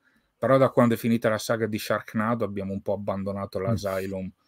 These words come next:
Speaker 1: a se stesso, non è più riuscito a trovare un cult di quelli che sfondavano i confini e, e finivano nel mainstream, però insomma girano ancora, fanno ancora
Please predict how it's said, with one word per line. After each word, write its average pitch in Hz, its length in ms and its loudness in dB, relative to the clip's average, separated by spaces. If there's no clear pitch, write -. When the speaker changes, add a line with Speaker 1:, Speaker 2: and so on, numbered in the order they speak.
Speaker 1:
a 110 100 -2
se - 160 -2
stesso, 110 500 0
non 101 140 0
è 104 40 -2
più 127 140 0
riuscito 113 340 0
a - 20 -4
trovare 104 360 0
un 101 180 -2
cult 101 480 -4
di 98 140 -8
quelli 95 320 -6
che 92 260 -6
sfondavano 113 880 6
i 107 80 2
confini 107 880 2
e, 104 180 -2
e 113 80 0
finivano 107 460 2
nel 101 180 2
mainstream, 117 640 2
però 131 240 8
insomma 92 420 2
girano 107 380 -2
ancora, 135 500 6
fanno 92 220 -6
ancora 98 360 -4